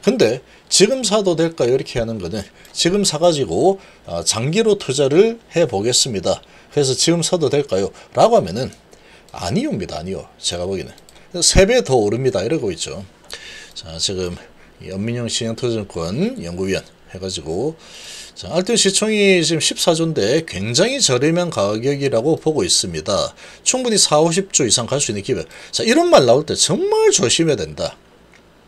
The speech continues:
이 뭔가 기억나죠? 이 배터리 아저씨가 이 올라갈 때는 정말, 아, 최고의 지금 뭐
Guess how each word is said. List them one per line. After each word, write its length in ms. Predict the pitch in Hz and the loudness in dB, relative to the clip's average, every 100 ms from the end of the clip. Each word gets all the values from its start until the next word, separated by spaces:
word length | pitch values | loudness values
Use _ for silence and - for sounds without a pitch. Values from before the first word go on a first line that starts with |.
| - - | -20 -8
이 40 | 143 | 0
뭔가 300 | 180 160 - | 4 4 6
기억나죠? 640 | 190 165 151 160 107 190 - - _ _ _ _ _ - _ - - - - - - - | 4 6 2 0 -4 -6 -14 -20 _ _ _ _ _ -20 _ -20 -20 -20 -18 -16 -18 -6
이 140 | 190 190 | -2 2
배터리 400 | 190 190 269 220 | 4 4 4 6
아저씨가 920 | 175 196 180 127 92 143 214 220 202 | 6 2 0 2 2 4 2 0 -2
이 100 | 143 | 0
올라갈 380 | 175 247 190 135 | 0 2 2 2
때는 300 | 139 147 110 | 0 -2 -2
정말, 580 | - 127 170 113 175 226 | -4 -4 -2 0 0 0
아, 100 | 117 - | -4 -2
최고의 640 | - 240 269 330 320 220 | 0 0 0 0 0 0
지금 380 | - 170 160 113 | -2 -2 -2 -2
뭐 260 | 113 98 | -2 -4